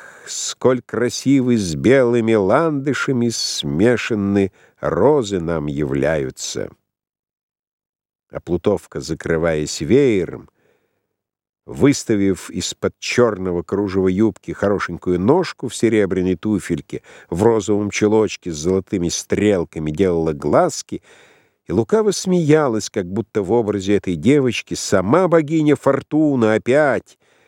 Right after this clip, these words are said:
как уже столько раз в жизни, улыбалась ему, суля успех, Андреевскую ленту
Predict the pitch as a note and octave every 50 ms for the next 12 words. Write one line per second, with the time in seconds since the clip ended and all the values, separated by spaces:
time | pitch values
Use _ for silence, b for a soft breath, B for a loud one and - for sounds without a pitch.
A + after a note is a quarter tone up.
0 | _ _ _ _ - - G2+ - - B2+ A2+ - B2 A#2 - - - - - F#3+
1 | G#3 F#3+ E3 - E3+ D#3+ D#3+ D#3+ D#3 C3 G#2+ A2 F#2+ F#2+ F2+ A2 D#3 E3 C#3+ A#2
2 | A2+ A#2 A#2 A#2 A#2 A#2+ B2 A#2+ A2 D3+ E3 D3 B2+ B2+ A#2+ - - A2 G2+ F#2+
3 | F2+ D#2 B1+ - - - G#2 G2 F#2 D#2+ C2+ B1 - - - - - F3+ F#3+ D3
4 | - _ _ _ _ _ _ _ _ _ _ _ _ _ - - F#2 F#2+ F#2 F2
5 | A2 A#2 G#2+ F2 D2 - - - - - D2 C#2+ F2+ C#3 F#3 E3+ C3 - - -
6 | A#1